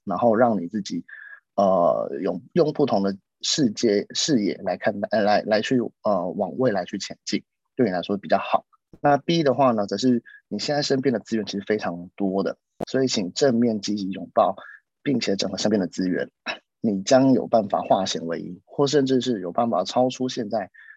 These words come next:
原本应该有的业绩等等之类的。啊，对，图，那个卡真的很漂亮。对，那 C 的话呢，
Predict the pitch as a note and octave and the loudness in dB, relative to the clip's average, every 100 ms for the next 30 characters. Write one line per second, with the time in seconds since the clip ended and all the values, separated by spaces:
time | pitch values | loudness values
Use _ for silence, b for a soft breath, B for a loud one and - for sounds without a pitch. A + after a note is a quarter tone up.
0 | _ G2+ G#2+ A#2 B2 A#2 A#2 A2+ - F2 | _ -4 0 2 2 2 2 0 -4 -8
1 | E2+ C#2+ - E2 F2 G#2 - - F2 E2+ | -8 -10 -12 -6 -2 -2 -2 -4 -4 -4
2 | - - B B B B _ - _ - | -6 -12 B B B B _ -20 _ -8
3 | G#2+ - G#2 - - - - G2 - C3 | -4 0 -2 -4 -18 -16 -6 -6 2 2
4 | A#2+ G2+ - - - G#2 G2 - F2 G2 | 4 2 0 0 0 0 0 -4 0 2
5 | E2 E2 D2+ _ - B B - - - | 4 2 -2 _ -10 B B -8 -8 0
6 | D#3+ D#3 - F#3 F3+ C3+ D3+ C3+ A2 A2 | 2 2 0 2 4 4 6 6 4 2